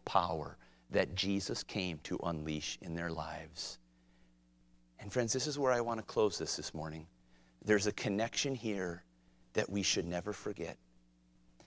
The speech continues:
It's a connection that is true in every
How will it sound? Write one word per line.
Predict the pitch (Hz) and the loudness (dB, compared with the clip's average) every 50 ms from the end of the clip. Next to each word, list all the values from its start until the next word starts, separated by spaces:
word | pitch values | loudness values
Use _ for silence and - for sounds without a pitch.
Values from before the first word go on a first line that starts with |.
| - - - | -20 -2 0
It's | 123 117 - - | 2 2 2 0
a | 107 | -2
connection | - - 120 104 104 110 - - - 139 131 | -2 0 2 4 4 4 2 2 2 2 4
that | 123 123 127 | 4 4 2
is | 135 - - | 0 0 0
true | - - - 120 107 101 | -2 0 0 2 2 2
in | - 101 95 - - - | 0 0 -4 -6 -4 0
every | 101 104 107 113 131 135 135 143 | 0 0 0 0 -2 -2 -2 -2